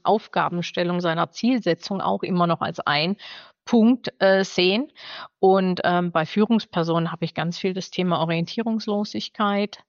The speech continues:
das Thema der Überforderung, auch gern mal das Thema Vogel-Strauß in Anbetracht der ganzen Veränderungen, der ganzen Trends, die da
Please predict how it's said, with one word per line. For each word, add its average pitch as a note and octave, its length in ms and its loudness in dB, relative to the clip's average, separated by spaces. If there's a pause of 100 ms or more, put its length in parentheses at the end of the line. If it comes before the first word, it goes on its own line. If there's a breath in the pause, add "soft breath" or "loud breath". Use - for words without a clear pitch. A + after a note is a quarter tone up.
(100)
das - 220 -8
Thema F3 320 0
der E3+ 120 4
Überforderung, G3 1000 0 (640 loud breath)
auch E3 200 -4
gern F3+ 220 0
mal F3 120 2
das F3 200 -6
Thema F3 320 0
Vogel-Strauß F3 960 0
in C#3+ 120 -2
Anbetracht F3 640 -4
der C#3+ 100 0
ganzen G3+ 440 -2
Veränderungen, G#3 920 2
der E3+ 100 0
ganzen F3 480 -4
Trends, G3 560 0
die A3 140 -2
da G#3 260 2